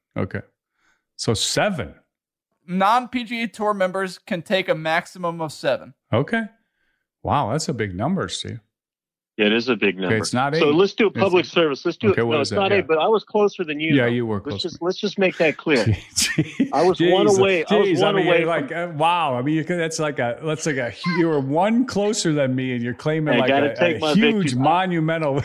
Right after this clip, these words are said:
Speaker 1: <laughs> Is it like a
Speaker 2: Price is Right rules.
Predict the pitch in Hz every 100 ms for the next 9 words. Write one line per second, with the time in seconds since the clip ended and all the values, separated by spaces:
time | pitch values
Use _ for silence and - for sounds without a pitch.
0 | - - - 233 - 160 - - 175 175
1 | 175 175 139 123 139 151 - 311 359 494
2 | 403 294 277 403 302 247 202 160 143